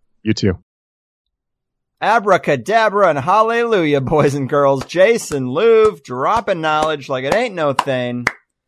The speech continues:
Speaker 2: Clearly, he has done a lot of work here. The book is really a feat. I'm also really loving how some of these shows just happen to come out in a really cross-referential order. It's like we had Tolek,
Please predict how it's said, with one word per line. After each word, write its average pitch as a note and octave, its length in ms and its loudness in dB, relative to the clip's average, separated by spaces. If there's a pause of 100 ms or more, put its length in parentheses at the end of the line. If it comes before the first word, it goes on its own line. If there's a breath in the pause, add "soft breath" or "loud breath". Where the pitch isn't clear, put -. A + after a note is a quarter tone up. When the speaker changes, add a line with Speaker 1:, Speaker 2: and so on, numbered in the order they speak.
(240)
Speaker 2:
Clearly, F3 640 -4
he F3+ 160 -12
has D3+ 160 -10
done C3+ 120 -6
a B2 80 -6
lot C3 200 -2
of A#2+ 80 -6
work G3+ 300 -4
here. A2 240 -10
The A2 100 -14
book D#3+ 360 -4
is A#2 340 -10
really E3+ 340 -6
a - 120 -16
feat. A3+ 540 -8 (460)
I'm D3 160 -8
also G3 360 -2
really E3+ 320 -6
loving D#3+ 400 -2
how B2 260 -2
some E3 220 -10
of F3 80 -4
these E3 160 -6
shows E3+ 340 -6
just D#3+ 160 -12
happen G#3 380 -10
to A3 100 -10
come E3 320 -8
out D3 360 -6 (220)
in C#3 140 -8
a C3 80 -4
really D#3 400 -4
cross-referential A#2+ 1200 -6
order. - 480 -16 (260)
It's - 120 -20
like B2+ 160 -6
we C3 80 -10
had A#2+ 240 -6
Tolek, D#3+ 540 -2